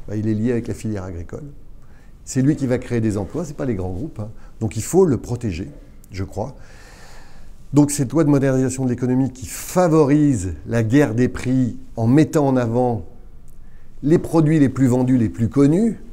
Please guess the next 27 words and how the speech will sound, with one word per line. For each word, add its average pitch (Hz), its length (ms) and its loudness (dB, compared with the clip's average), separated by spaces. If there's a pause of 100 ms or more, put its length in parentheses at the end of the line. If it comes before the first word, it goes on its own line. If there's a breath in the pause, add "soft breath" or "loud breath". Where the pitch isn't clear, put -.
(100)
le 98 100 -6
Nutella, 127 640 -4
le 107 120 -6
Coca-Cola, 104 640 -8
le 131 80 -8
Nescafé, 107 640 -8
le 120 80 -8
Caprice 95 380 -8
des 107 120 -4
Dieux, 113 280 -6
toujours 101 260 -6
les 95 80 -2
marques 98 240 -6
les 101 80 -8
plus 98 160 -8
connues, 143 300 -4
qui - 120 -12
sont 117 180 -4
bagarrées, 120 520 0
sur - 160 -8
lesquelles 113 260 -4
la 101 120 -2
grande 101 180 -6
distrib 98 420 -6
a 87 80 -6
zéro 98 380 -2
marge. 127 440 -10